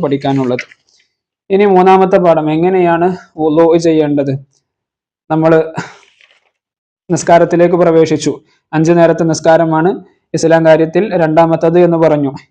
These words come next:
ഇനി നിസ്കാരവുമായി ബന്ധപ്പെട്ട് നമ്മൾ നിസ്കാരത്തിലേക്ക് കടക്കുകയാണ്. അപ്പൊ നിസ്കാരം നിർവഹിക്കുന്നതിന് മുമ്പ് നമ്മൾ എന്ത് ചെയ്യണം? വുളു എടുക്കണം. അപ്പൊ വുളു എടുക്കാൻ നമ്മൾ പഠിക്കണ്ടേ? അതാണ് ഇനി ഇവിടുന്ന് അങ്ങോട്ട് നമ്മൾ പഠിക്കുന്നത്. എങ്ങനെയാണ് വുളു ചെയ്യേണ്ടത്? വുളുവിന്റെ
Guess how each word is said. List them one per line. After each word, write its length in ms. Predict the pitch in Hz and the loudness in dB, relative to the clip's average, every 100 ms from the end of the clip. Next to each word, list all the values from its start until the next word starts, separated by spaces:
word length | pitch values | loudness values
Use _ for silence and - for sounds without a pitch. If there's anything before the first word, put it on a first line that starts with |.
| _ | _
ഇനി 100 | 208 202 | -2 0
നിസ്കാരവുമായി 640 | 180 185 190 190 180 175 165 | -2 2 2 4 2 0 0
ബന്ധപ്പെട്ട് 440 | 160 156 156 156 156 147 | 0 -2 -4 -4 -4 -4
നമ്മൾ 140 | 156 156 | -2 -4
നിസ്കാരത്തിലേക്ക് 580 | 147 160 156 160 156 160 156 | -2 -2 -2 -2 -2 0 -2
കടക്കുകയാണ്. 360 | 147 151 139 131 _ _ _ _ _ | -2 -6 -8 -10 _ _ _ _ _
അപ്പൊ 120 | 175 190 | -2 0
നിസ്കാരം 460 | 180 185 190 196 202 202 _ _ 180 | 0 0 2 4 0 -4 _ _ -4
നിർവഹിക്കുന്നതിന് 680 | 175 175 170 175 180 175 180 170 | 0 2 2 2 0 2 2 2
മുമ്പ് 180 | 160 170 | 0 0
നമ്മൾ 180 | 165 160 156 | 0 0 -2
എന്ത് 120 | 151 | -2
ചെയ്യണം? 240 | 147 143 139 _ _ _ _ | -2 -4 -8 _ _ _ _
വുളു 280 | 147 156 175 175 | -2 2 4 4
എടുക്കണം. 360 | 151 143 131 120 - _ _ - | 2 -2 -6 -8 -18 _ _ -8
അപ്പൊ 120 | 160 180 | -2 0
വുളു 160 | 175 185 | 2 2
എടുക്കാൻ 220 | 185 185 185 | 2 0 0
നമ്മൾ 140 | 185 190 | 0 0
പഠിക്കണ്ടേ? 380 | 170 160 143 135 - _ _ _ - | 0 -2 -4 -6 -10 _ _ _ -6
അതാണ് 340 | 165 160 156 196 | 0 0 0 0
ഇനി 120 | 165 170 | 0 0
ഇവിടുന്ന് 260 | 156 160 156 | 0 -2 -2
അങ്ങോട്ട് 280 | 147 147 165 | -2 -2 -2
നമ്മൾ 180 | 160 165 175 | -4 -2 -2
പഠിക്കുന്നത്. 400 | 156 147 147 139 - _ _ _ 170 | -2 -4 -6 -8 -14 _ _ _ -2
എങ്ങനെയാണ് 580 | 165 185 185 165 160 165 165 | 0 2 2 2 0 0 0
വുളു 220 | 151 156 156 160 | 0 2 2 2
ചെയ്യേണ്ടത്? 500 | 160 151 143 139 139 135 - _ _ _ | 0 -2 -2 -4 -4 -6 -10 _ _ _
വുളുവിന്റെ 480 | 147 147 160 160 | -4 2 2 2